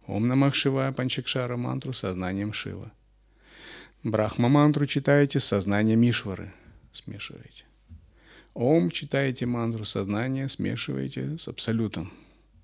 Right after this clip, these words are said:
Шакти-мантру читаете, ч-, смешиваете с сознанием божественной силы Шакти. Гуру-йога и Штедавата-йога —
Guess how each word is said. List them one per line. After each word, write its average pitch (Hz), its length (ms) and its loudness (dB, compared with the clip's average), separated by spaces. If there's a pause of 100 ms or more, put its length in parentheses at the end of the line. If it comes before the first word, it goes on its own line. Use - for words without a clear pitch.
(500)
Шакти-мантру 147 800 6
читаете, 143 600 2
ч-, - 260 -6
смешиваете 143 880 2 (380)
с - 80 -6
сознанием 110 580 -2 (320)
божественной 113 640 -6
силы 101 360 -8
Шакти. - 400 -12 (2000)
Гуру-йога 131 720 4
и 120 40 4
Штедавата-йога — 120 1160 0